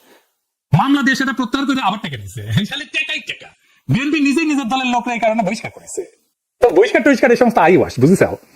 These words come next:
যাদের বহিষ্কার করে তাদের আবার দলে ফিরায় না, হ্যাঁ, মহাসমর হয়, দেখেছেন? আর কত কম, মির্জা ফখরুল এত সিনিয়র নেতা, প্রত্যেকদিন ধরা যায় ওনারে, তা ধরি না, মায়া কইরা আর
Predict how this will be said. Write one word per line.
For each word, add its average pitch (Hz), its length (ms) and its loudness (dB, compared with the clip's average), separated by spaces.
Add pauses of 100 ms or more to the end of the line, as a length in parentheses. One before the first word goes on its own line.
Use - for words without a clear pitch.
(280)
যাদের 226 240 4
বহিষ্কার 262 280 4
করে 277 180 2
তাদের 240 200 0
আবার 185 240 -4
দলে 156 160 -2
ফিরায় 107 240 0
না, 98 80 -4
হ্যাঁ, 98 140 2
মহাসমর 180 440 4
হয়, 98 180 -2 (280)
দেখেছেন? 117 380 4 (1160)
আর - 140 -2
কত 214 180 0
কম, 156 180 -2
মির্জা 147 300 0
ফখরুল 240 220 0
এত 214 160 0
সিনিয়র 156 340 0
নেতা, 156 160 0 (240)
প্রত্যেকদিন 254 380 2
ধরা 160 180 2
যায় 143 140 2
ওনারে, 101 300 0 (180)
তা 180 80 2
ধরি 151 240 2
না, - 160 -6 (280)
মায়া 214 240 2
কইরা 110 260 0
আর 82 80 -16